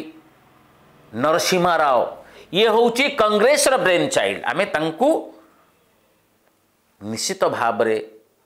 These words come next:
ପ୍ରଶଂସା କରିବା କଥା, ଶ୍ରେୟଟା ତାଙ୍କର। ଉଣେଇଶହ ଛୟାନବେ ନିର୍ବାଚନ ପ୍ରଚାରରେ ଯେତେବେଳେ ଆସିଥିଲେ ପ୍ରଧାନମନ୍ତ୍ରୀ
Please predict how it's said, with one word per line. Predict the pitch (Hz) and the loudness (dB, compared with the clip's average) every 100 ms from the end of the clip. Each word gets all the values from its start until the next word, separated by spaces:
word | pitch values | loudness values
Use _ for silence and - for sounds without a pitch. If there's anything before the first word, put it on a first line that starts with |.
| _ _ | _ _
ପ୍ରଶଂସା | 107 - 135 131 185 180 98 | -8 -4 -6 -4 -6 -6 -8
କରିବା | 90 80 - | -10 -10 -12
କଥା, | - - - - | -16 -20 -20 -12
ଶ୍ରେୟଟା | - 123 170 220 240 - | -6 0 2 2 -2 -2
ତାଙ୍କର। | 131 117 98 - - _ _ _ _ - - - - - _ _ _ - - - - | -6 -4 -6 -6 -14 _ _ _ _ -20 -20 -20 -20 -20 _ _ _ -16 -14 -14 -6
ଉଣେଇଶହ | 190 311 320 294 - | 0 2 2 0 0
ଛୟାନବେ | 226 285 285 | 0 2 2
ନିର୍ବାଚନ | 196 185 233 262 247 240 | 2 2 2 2 0 -2
ପ୍ରଚାରରେ | 180 190 185 175 | -2 0 2 0
ଯେତେବେଳେ | 165 170 165 | 0 0 0
ଆସିଥିଲେ | - 120 - 233 175 147 | 0 0 -4 -4 -2 0
ପ୍ରଧାନମନ୍ତ୍ରୀ | 131 143 175 160 156 147 | 0 -2 -2 -4 -4 -4